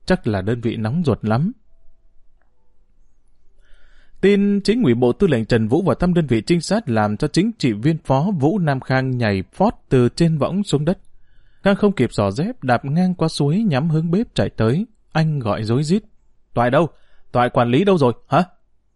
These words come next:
Bếp trưởng Kim chui từ một hốc đá dưới khe lên, hai tay nắm hai con cua vừa mò được.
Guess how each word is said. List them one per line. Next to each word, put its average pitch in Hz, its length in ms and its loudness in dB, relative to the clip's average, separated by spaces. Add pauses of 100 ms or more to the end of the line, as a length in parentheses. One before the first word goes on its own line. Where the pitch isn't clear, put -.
(540)
Bếp 190 200 0
trưởng 113 140 0
Kim 143 360 0
chui 139 220 0
từ 110 120 0
một 98 200 -4
hốc 180 160 -4
đá 131 180 -4
dưới 131 140 -4
khe 113 200 -6
lên, 113 220 0 (300)
hai 143 160 -2
tay 143 120 2
nắm 147 180 0
hai 175 160 -2
con 165 180 -4
cua 170 220 0
vừa 110 160 -2
mò 95 220 -2
được. 95 280 -4